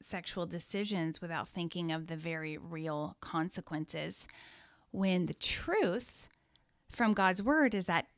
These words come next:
God designed sex to be a part of a marriage covenant. And so even,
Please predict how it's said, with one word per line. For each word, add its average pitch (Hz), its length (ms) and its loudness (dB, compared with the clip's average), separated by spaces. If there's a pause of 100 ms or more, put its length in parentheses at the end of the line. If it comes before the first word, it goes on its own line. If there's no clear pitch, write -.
(160)
God 226 320 2
designed 180 440 2
sex - 360 -2
to - 100 0
be 170 140 2
a 160 60 2
part 170 420 4
of 175 100 -2
a 170 80 2
marriage 160 680 2 (160)
covenant. 160 840 0
And 180 140 -6
so 190 340 -2
even, 285 640 2